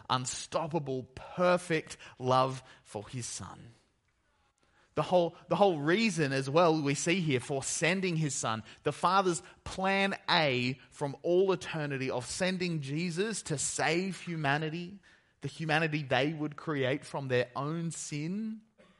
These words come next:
it is right there in that very same love. Jesus says at the end, "In order that the love you, the Father, have for me, the Son, that that love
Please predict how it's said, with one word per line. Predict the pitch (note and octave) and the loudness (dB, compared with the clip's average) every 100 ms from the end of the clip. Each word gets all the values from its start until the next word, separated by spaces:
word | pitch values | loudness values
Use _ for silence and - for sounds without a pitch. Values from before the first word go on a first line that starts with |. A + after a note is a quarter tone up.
| _ _ - _ _ _ | _ _ -20 _ _ _
it | C3 | -6
is | B2 A#2+ | -6 -6
right | B2 C#3+ C#3 B2 | -4 -2 -4 -4
there | A2+ A2 | -4 -4
in | G#2 | -6
that | F#2+ - | -8 -8
very | A2 G2+ A2 | -8 -6 -8
same | - - A#2 A2+ | -10 -12 -10 -10
love. | G#2+ A#2 - - _ _ _ _ _ _ _ _ _ _ _ _ _ _ _ _ | -14 -16 -20 -20 _ _ _ _ _ _ _ _ _ _ _ _ _ _ _ _
Jesus | - A#2+ A#2+ | -10 -8 -6
says | - A2+ | -2 -2
at | A#2 | -2
the | A#2 | -4
end, | A2 | -4
"In | G2+ B2 | -4 -4
order | C3+ D3+ D3+ | 0 2 4
that | A#2 A2+ - - - | 2 0 -2 -20 -6
the | C3+ C3 | 0 2
love | C3+ C#3 B2 | 4 2 0
you, | A2+ C#3 G#3 F3+ D3+ D#3+ | -8 -2 2 2 2 4
the | C#3 | 2
Father, | - E3+ D#3 D3+ B2 | 2 4 4 4 2
have | C#3+ C#3 | 0 -2
for | D3+ C3+ | -2 -2
me, | D#3 F3+ F3 | 0 0 0
the | D3 | 0
Son, | D3+ - F#3+ D3+ A#2+ C#3 C#3 | 0 0 2 2 2 0 -2
that | - C#3+ | -4 -2
that | F3+ - C#3+ | -4 -4 0
love | C#3+ C3 G2+ A2+ B2 | 2 2 0 -4 -10